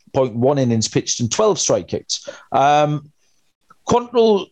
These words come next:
has had very middling stat lines, um, but very consistent. He's, um, earned runs have gone two, two and three. Uh, strikeouts have gone two, two and two. You, you're pretty much,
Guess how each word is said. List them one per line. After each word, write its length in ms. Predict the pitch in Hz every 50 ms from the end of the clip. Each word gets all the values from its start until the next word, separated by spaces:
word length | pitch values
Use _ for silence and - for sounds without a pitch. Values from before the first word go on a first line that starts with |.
| _ _ _ _ -
has 380 | 151 139 - - - - - -
had 220 | 123 156 156 135 120
very 360 | 117 113 175 196 220 233 214
middling 380 | 190 190 196 190 190 185 170 139
stat 320 | - - 185 165 151 -
lines, 560 | 127 117 113 117 120 135 135 - - - - -
um, 400 | 143 131 131 127 127 131 120 - _ _ -
but 120 | - 139
very 240 | 117 131 139 131 127
consistent. 600 | 151 151 147 - 135 127 - - - 139 123 120
He's, 320 | 127 127 117 - - - - - - -
um, 440 | 127 120 123 117 117 120 113 - _ _ _ 139
earned 260 | 139 139 135 123 131
runs 220 | 151 156 151 135
have 100 | 143 117
gone 220 | 131 127 123 113 -
two, 200 | - 135 123 110
two 200 | - 135 113 107
and 120 | 107 104
three. 300 | - 156 156 156 147 - _ _ _ _ -
Uh, 120 | 110 110
strikeouts 640 | 101 - - - 120 123 147 139 - 147 147 139 -
have 100 | 135 123
gone 180 | 131 131 120 113
two, 220 | - 127 120 110
two 180 | 104 - 120 110
and 120 | 107 107
two. 180 | - 151 156 156
You, 160 | 143 143 135
you're 160 | 120 110 123
pretty 280 | 117 - 190 190 - 202
much, 360 | 190 175 - - - - -